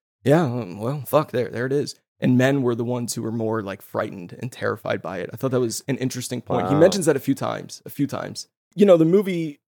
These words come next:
Speaker 1: premieres at Cannes, and obviously this is gonna be, like, a really, uh, I, I can't even imagine what people, and it was, like, promoted as, it was being marketed, like, very intensely in France.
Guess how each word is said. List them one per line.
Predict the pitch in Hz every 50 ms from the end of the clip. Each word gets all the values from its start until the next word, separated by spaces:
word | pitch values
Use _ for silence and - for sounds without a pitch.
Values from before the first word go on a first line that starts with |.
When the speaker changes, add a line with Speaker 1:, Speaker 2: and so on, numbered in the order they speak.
| _ _
Speaker 1:
premieres | - 151 151 160 170 170 151 127
at | 131 -
Cannes, | - 160 147 165 156 135
and | 131 135 147
obviously | 131 139 156 151 - - 143
this | 135 135 - 139
is | 135 -
gonna | 143 135 131
be, | 120 135 147
like, | 143 135 123 -
a | 117
really, | 120 127 135 139 135 131 127 117 -
uh, | - 110 117 113 107 104 - -
I, | 135 139 117
I | 127
can't | - 180 185 190
even | 170 147 139
imagine | 123 117 117 120 139 147 123 131 127
what | 131 127 -
people, | - 135 131 - 131 127 - -
and | 165 170 -
it | - 185
was, | 220 233 165 147
like, | 156 147 139 -
promoted | - - 135 135 127 131 135 127 127 113
as, | 120 117 107 113 107 104 117 123 - _ _ _ _ _
it | - 156
was | 160 147
being | 147 202 202 180 139
marketed, | 127 139 147 160 156 - 120 123 120 110
like, | 107 107 107
very | 107 110 135 131 131 127 127 120 120 - -
intensely | 127 120 - - - 123 131 - - 117 110 107 -
in | - 123 113
France. | - - - 123 120 104 82 110 - -